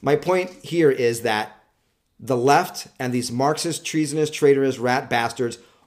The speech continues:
always want and have us, always want to just things rubber stamped and just us to go along with the okie doke and just fall in line and not question them. As they go after President Trump, J sixers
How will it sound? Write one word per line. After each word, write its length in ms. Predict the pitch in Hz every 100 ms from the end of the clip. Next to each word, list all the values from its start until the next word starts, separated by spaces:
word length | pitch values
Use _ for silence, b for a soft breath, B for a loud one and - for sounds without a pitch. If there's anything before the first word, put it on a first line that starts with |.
| -
always 400 | 139 170 160 143
want 400 | 131 127 127 - - - _ _ _ _
and 140 | 123 123
have 160 | 135
us, 180 | 127 - - -
always 260 | 156 143
want 160 | 143 147
to 60 |
just 180 | 127 127
things 220 | 143 131
rubber 360 | 113 104 143 151
stamped 380 | 151 143 127 123 B B
and 120 | 127
just 340 | 123 131 - - _ _ _ _
us 180 | 165 156
to 80 | 160
go 160 | 143
along 260 | 143 131 127
with 100 | 123
the 80 | 127
okie 340 | 135 135 135
doke 280 | 120 120 -
and 120 | 117
just 280 | 110 117 - b b
fall 380 | - 143 139 139
in 120 | 131
line 400 | 120 113 113 113 b -
and 120 | 110
not 220 | 123 123
question 440 | - 123 - 107 85
them. 180 | 55 - - - - - - - - - - - - _ _ _ _ _ _ _ _ _ -
As 180 | 131 131
they 100 | 131
go 240 | 127 131
after 640 | 127 123 117 127 110 104 - _ _
President 340 | 123 113 113 104
Trump, 360 | 160 160 - - _ _ _ _ _ _
J 260 | 104 139 139
sixers 720 | 135 131 - 127 113 110 -